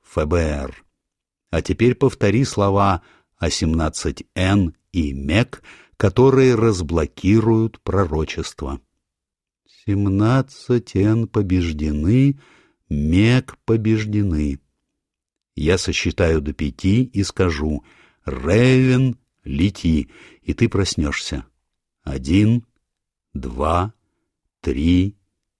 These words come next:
четыре, пять. "Ревен, лети". Она открыла глаза. "Рейвен, что ты помнишь?"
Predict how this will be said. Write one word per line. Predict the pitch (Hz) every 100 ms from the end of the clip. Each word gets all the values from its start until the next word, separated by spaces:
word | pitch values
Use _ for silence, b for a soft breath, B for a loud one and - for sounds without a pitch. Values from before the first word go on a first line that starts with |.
| _ _ _ -
четыре, | - 73 - 80 90 95 104 104 _ _ _ _ _ _ _ _
пять. | 82 85 107 113 - b b b -
"Ревен, | 64 67 87 127 135 131 127 131 107 113 -
лети". | 76 76 110 - 98 78 - _ _ _ _ _ _ _ _ _ _ _ _ -
Она | 80 87
открыла | 85 - 80 80
глаза. | 82 73 78 69 _ _ _ _ _ _ _ _ _ _ -
"Рейвен, | 82 92 90 90 117 127 135
что | - 104
ты | -
помнишь?" | 71 76 76 90 -